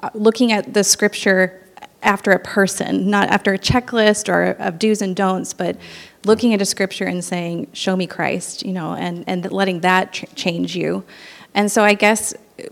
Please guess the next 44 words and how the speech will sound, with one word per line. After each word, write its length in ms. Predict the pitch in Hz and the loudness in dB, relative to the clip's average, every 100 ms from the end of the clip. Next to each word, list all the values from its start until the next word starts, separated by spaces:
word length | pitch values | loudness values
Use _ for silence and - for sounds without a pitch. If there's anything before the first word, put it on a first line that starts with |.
| - 196 - - - | -12 -12 -12 -16 -6
finding 280 | - 233 320 | 2 6 8
the 60 | 226 | 6
tools 320 | - 262 269 | 4 4 4
that 160 | 254 - | 2 0
you 60 | |
need 140 | 240 220 | -2 -2
to 60 | 196 | -4
put 160 | - | 2
in 100 | 247 | 4
your 160 | 202 - | 4 2
own 240 | 190 214 | 0 2
hands 500 | 240 220 196 180 180 | 2 0 0 -2 -4
to 140 | - 208 | -2 -2
be 180 | 202 180 | 0 -2
a 40 | |
student 440 | - - 202 190 - | -2 -2 0 -2 -4
of 120 | 170 | -4
the 100 | 175 | -2
word. 260 | 180 175 | 0 -2
For 140 | - 202 | -2 -2
me, 180 | 226 247 | 2 2
it 80 | |
was 340 | 196 185 190 - - | 4 2 0 -4 -8
studying 400 | 202 214 208 202 | -2 2 4 4
inductively, 800 | 185 185 185 175 175 170 170 185 - - - | 2 0 0 -4 0 0 0 -4 -10 -8 4
letting 200 | 202 208 | 4 4
the 80 | 190 | 0
text 280 | 196 185 | 0 -2
speak 220 | - 190 190 | -2 -2 0
for 160 | 185 | -2
itself, 380 | 170 - 170 156 | -2 0 0 2
ob-, 240 | - 185 - - | -2 -4 -6 -8
observe 360 | 180 208 202 | 0 2 2
the 60 | 190 | 0
text, 420 | - 165 - - - | -4 -4 -4 -10 -6
interpret 440 | 185 - 196 185 | -4 -2 -2 -4
the 60 | - | -6
text, 340 | 185 175 - | -8 -8 -6
and 80 | 190 | -6
then 80 | 180 | -6
apply 280 | 180 190 185 | -4 -2 -2
the 80 | |
text. 440 | - 175 - - - | -4 -6 -6 -8 -6
Um, 320 | - 185 180 | -2 -2 -4